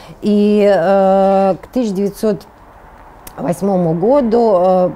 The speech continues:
даже раньше, э, в общем, этот вопрос стал ребром. Причём было перенасыщение такое уже и с западными картинами, много кто привозил.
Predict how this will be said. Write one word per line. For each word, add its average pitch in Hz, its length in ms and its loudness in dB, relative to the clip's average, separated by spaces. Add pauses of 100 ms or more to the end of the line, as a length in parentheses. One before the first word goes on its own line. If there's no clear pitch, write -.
(400)
даже 180 280 -2
раньше, 165 760 -2
э, 160 380 -2
в 165 80 -2
общем, 202 380 -4
этот 180 300 -4
вопрос 190 320 -4
стал 190 220 -4
ребром. 220 600 -2 (600)
Причём 214 320 -2
было 208 260 0
перенасыщение 196 960 -4
такое 165 840 -2 (300)
уже 160 380 -4
и 151 200 -6
с 151 40 -6
западными 156 500 -4
картинами, 196 880 -2
много 165 400 -4
кто 165 200 -6
привозил. 160 760 -4